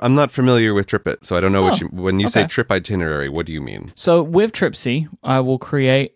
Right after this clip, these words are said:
Speaker 2: any trip that I'm going on, vacation, work trip. I will create a entry for it,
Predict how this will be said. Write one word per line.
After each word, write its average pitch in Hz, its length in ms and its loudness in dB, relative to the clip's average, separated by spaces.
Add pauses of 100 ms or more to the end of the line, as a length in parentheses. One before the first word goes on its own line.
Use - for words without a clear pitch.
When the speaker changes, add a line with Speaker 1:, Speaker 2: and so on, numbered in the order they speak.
Speaker 2:
any 156 160 0
trip - 280 -2
that 139 100 0
I'm 131 100 0
going 117 320 -2
on, 120 480 -6 (100)
vacation, 120 720 -2
work 110 240 0
trip. 110 240 -4 (480)
I 127 100 0
will 117 120 0
create 127 640 0
a 113 420 -2
entry 120 320 -4
for 117 280 -2
it, - 100 -8